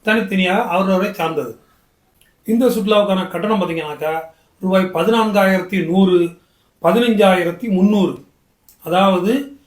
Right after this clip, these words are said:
மூன்று பேர்களுக்கு ஒரு அறை வீதம், ரூம் வீதம் போதும் அப்படின்னு நினைக்கிறவங்களுக்கு ஒரு நபர் ஒருவருக்கு பதினான்காயிரத்தி நூறு. "இல்ல சார்,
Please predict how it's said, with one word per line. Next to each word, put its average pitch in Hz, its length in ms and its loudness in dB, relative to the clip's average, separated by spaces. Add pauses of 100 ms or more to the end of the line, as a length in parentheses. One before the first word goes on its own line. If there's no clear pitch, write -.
மூன்று 240 480 4
பேர்களுக்கு 214 800 0 (240)
ஒரு 190 440 0 (120)
அறை 185 280 0
வீதம், 165 440 -4
ரூம் 202 260 -2
வீதம் 185 320 -2
போதும் 185 280 -2
அப்படின்னு 160 220 -8
நினைக்கிறவங்களுக்கு 165 720 -6 (280)
ஒரு 151 160 -4
நபர் 185 240 4
ஒருவருக்கு 180 460 0
பதினான்காயிரத்தி 185 880 -2
நூறு. 151 380 -8 (400)
"இல்ல 202 200 -2
சார், 196 380 -2